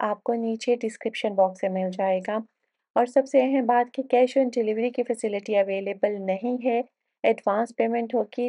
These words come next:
तभी आप लोगों के लिए ड्रेसेस बाय हो सकेंगे। नेक्स्ट ये भी बहुत प्यारा आर्टिकल है और ये है all over प्रिंट के साथ, all over प्रिंटेड शर्ट है, साथ में आपको सेम प्रिंट का ट्राउजर मिलेगा।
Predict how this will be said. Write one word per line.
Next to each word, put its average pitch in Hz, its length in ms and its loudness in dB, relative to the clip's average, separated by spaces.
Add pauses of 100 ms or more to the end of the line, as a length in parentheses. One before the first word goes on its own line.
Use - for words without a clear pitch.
तभी 220 260 -2
आप 196 220 0
लोगों 190 180 0
के 196 120 -6
लिए 190 220 -4
ड्रेसेस 185 440 -2
बाय 180 180 4
हो 185 180 2
सकेंगे। 196 600 -4 (840)
नेक्स्ट 285 320 4
ये 240 160 2
भी 247 160 2
बहुत 247 400 0
प्यारा 208 280 2
आर्टिकल 208 580 0
है 220 240 0
और 196 260 2
ये 196 200 -2
है 220 180 0
all 185 220 2
over 226 200 6
प्रिंट 240 260 0
के 254 120 4
साथ, 247 280 4 (500)
all 214 140 2
over 220 180 2
प्रिंटेड 226 340 -4
शर्ट 240 380 2
है, 247 220 4
साथ 190 260 2 (100)
में 196 60 2
आपको 185 300 0
सेम 214 240 -4
प्रिंट 185 280 -2
का 190 100 0
ट्राउजर 185 420 0
मिलेगा। 180 480 0